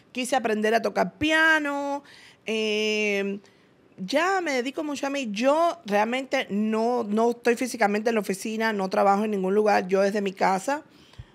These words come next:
trabajo y en la computadora hago todo lo que tenga que hacer, chequeo todo lo que tengo que chequear, reviso todas las cosas que tenemos pendientes,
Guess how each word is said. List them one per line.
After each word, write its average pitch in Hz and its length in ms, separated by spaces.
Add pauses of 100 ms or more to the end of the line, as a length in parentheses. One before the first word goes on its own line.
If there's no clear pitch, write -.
(260)
trabajo 190 800
y 180 200
en 170 160
la 170 140
computadora 220 960
hago 196 200
todo 208 180
lo 196 100
que 180 100
tenga 190 220
que 190 80
hacer, 254 300
chequeo 196 380
todo 196 160
lo 190 100
que 185 80
tengo 190 180
que 180 120
chequear, 262 580
reviso 190 340
todas 196 300 (360)
las 196 140
cosas 208 240
que 196 120
tenemos 185 300
pendientes, 226 880